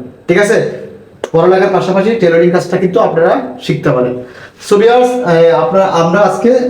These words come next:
মোট আটটা বিষয়ে, এক, দুই, তিন, চার, পাঁচ, ছয়, সাত, আট, আটটা বিষয়ে আপনাদেরকে আমি সাজেস্ট করলাম, ঠিক আছে? এই সাতটা বিষয় যদি, এ, আটটা বিষয় যদি আপনি ভালোভাবে যে কোনো দুই, তিন, চারটি আয়ত্ত করতে পারবেন, তাহলে আপনি অনেক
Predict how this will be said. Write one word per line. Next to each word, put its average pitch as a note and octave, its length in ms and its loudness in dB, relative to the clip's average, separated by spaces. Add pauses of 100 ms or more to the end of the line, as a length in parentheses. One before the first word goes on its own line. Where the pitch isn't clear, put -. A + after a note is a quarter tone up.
মোট E3 160 2 (600)
আটটা D#3 300 -2
বিষয়ে, G3+ 360 0 (320)
এক, D#3+ 140 0 (180)
দুই, F3 300 0
তিন, F3+ 280 -2
চার, E3+ 260 0
পাঁচ, E3+ 280 -2
ছয়, F3 160 -4 (120)
সাত, F3+ 160 -2 (140)
আট, F#3+ 120 -2 (280)
আটটা F3 320 -2
বিষয়ে G3 260 0
আপনাদেরকে F3 440 0
আমি F#3 220 0 (260)
সাজেস্ট E3+ 400 -2
করলাম, G#3+ 600 0 (320)
ঠিক F3+ 140 0
আছে? G#3+ 120 0
এই E3 340 2
সাতটা F#3+ 340 -2
বিষয় F#3 200 2
যদি, G3+ 120 2
এ, E3 340 2
আটটা D3+ 260 -2
বিষয় F#3+ 220 2
যদি F#3+ 140 0
আপনি F#3+ 460 -2 (240)
ভালোভাবে A3 540 2 (460)
যে D#3+ 180 4
কোনো B3+ 320 2
দুই, F3+ 300 2
তিন, F#3 200 2
চারটি B3+ 480 0
আয়ত্ত - 280 -2
করতে F3 260 0
পারবেন, D#3 360 0
তাহলে D#3+ 200 2
আপনি F3+ 260 0
অনেক G3 420 -2